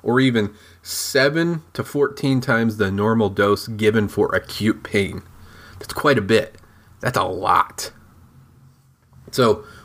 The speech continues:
would this show in a toxicology report? Most definitely it would show in a tox report. There is no doubt about it. Morphine is a substance that is covered under any routine toxicology testing.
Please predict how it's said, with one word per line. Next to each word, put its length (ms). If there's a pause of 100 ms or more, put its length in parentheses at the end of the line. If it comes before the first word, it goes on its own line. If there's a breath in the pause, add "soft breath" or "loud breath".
would 200
this 160
show 400
in 120
a 100
toxicology 800
report? 600 (560)
Most 540
definitely 640 (100)
it 140
would 240
show 340
in 100
a 80
tox 360
report. 420 (240 loud breath)
There 160
is 140
no 460
doubt 280
about 360
it. 300 (540 soft breath)
Morphine 520
is 120
a 80
substance 580
that 120
is 100
covered 440
under 340 (140)
any 480 (300 loud breath)
routine 680
toxicology 720
testing. 560